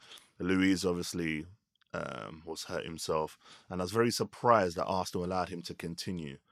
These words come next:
I know he might have said, "Oh yeah, I'm all right, I'm fine, don't worry about it," but it's very weird that he, um, that he continued playing. I know he put a headband on,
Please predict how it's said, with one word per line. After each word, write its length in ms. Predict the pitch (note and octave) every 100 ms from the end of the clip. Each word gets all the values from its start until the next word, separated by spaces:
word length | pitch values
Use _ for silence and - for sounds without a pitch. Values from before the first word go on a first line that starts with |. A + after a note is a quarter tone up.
| _ -
I 80 | F2+
know 220 | G#2+ A2
he 140 | G2 G2
might 180 | F#2
have 120 | D2 -
said, 160 | F2
"Oh 120 | F2+
yeah, 180 | F2 D#2+
I'm 100 | E2+
all 120 | E2
right, 220 | E2 D#2 D2+
I'm 100 | D#2+
fine, 340 | - E2+ D#2+
don't 200 | D#2 C2+
worry 200 | F#2 F2
about 300 | D#2 D#2 D2
it," 140 | -
but 220 | - - - - - _ _ _ _ _ _ _ -
it's 220 | G#2 -
very 340 | G2+ A#2 A#2
weird 420 | G2 F#2+ A2 G2+ F2
that 200 | E2 -
he, 240 | F2+ F2
um, 520 | D#2+ D#2 D2+ C#2+ - - _ _ - _ _ -
that 160 | F2
he 640 | F#2 F2+ E2 E2 D#2+ D#2 D#2
continued 480 | - F2+ F#2+ F2 E2+
playing. 340 | A#2 A#2+ F2 - - -
I 80 | F#2+
know 100 | G#2
he 60 |
put 160 | G2 -
a 40 |
headband 540 | - G2+ F2 E2 D#2+ D#2
on, 240 | D#2